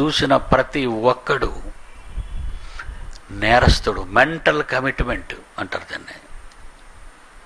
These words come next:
మానసిక రోగం, మానసికంగా కోరిక తీర్చుకోవటం.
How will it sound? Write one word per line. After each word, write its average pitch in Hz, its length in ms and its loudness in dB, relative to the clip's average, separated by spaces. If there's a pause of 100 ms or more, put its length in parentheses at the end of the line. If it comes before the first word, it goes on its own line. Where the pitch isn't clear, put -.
(840)
మానసిక 175 720 10
రోగం, 175 500 8 (1200)
మానసికంగా 147 1000 8
కోరిక 135 420 4
తీర్చుకోవటం. - 960 0